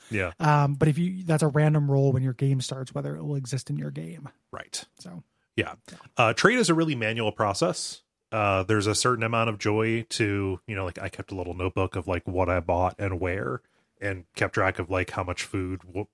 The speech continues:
Speaker 1: uh, was expended, uh, as I went <laughs> between different
Speaker 2: Mm-hmm.
Speaker 1: ports and things like that.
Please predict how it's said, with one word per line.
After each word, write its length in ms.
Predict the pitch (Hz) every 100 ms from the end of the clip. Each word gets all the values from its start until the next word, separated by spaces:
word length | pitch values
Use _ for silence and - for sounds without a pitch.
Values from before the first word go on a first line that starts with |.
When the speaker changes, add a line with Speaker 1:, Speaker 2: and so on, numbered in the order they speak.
| -
Speaker 1:
uh, 340 | - 98 98 -
was 220 | 123 107
expended, 680 | 101 - 107 101 104 104 - - -
uh, 260 | 139 120 123 -
as 160 | 113
I 80 | 107
went 280 | 98 110 131 - - -
<laughs> 300 | - 220 175
between 340 | 196 - 170
different 300 | 165 - 185
Speaker 2:
Mm-hmm. 80 | 208
Speaker 1:
ports 180 | 143 -
and 100 | 160
things 180 | 165 160
like 160 | 160
that. 260 | - 90